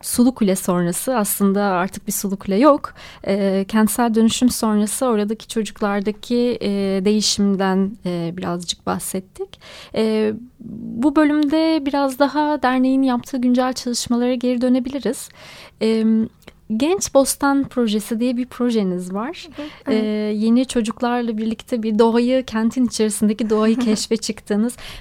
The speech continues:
Speaker 1: Biraz ondan bahsedebilir misin bize?
Speaker 2: Ee, Genç Bostan Projesi, e, Uluslararası Çocuk Merkezi'nin,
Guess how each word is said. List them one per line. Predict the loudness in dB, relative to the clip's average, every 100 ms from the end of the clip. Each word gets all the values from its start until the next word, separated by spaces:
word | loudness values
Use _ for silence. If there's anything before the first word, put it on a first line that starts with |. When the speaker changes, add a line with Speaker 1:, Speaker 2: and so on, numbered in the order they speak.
| -6
Speaker 1:
Biraz | 2 2 4
ondan | 4 2 2
bahsedebilir | 0 -2 -4 -4 -4 -6
misin | -6 -8 -8 -10
bize? | -10 -14 -16 -10
Speaker 2:
Ee, | -8 -6
Genç | -2 -4 -4
Bostan | -8 -8 -4 -4
Projesi, | -4 -4 -4 -6 -8 -6 -6 -4
e, | -2 0 0 -2 -6 -10 -18 -20 _ _ _ -8
Uluslararası | -6 -4 -6 -6
Çocuk | -8 -8 -4
Merkezi'nin, | -2 -2 -4 -2 -2 -2 -4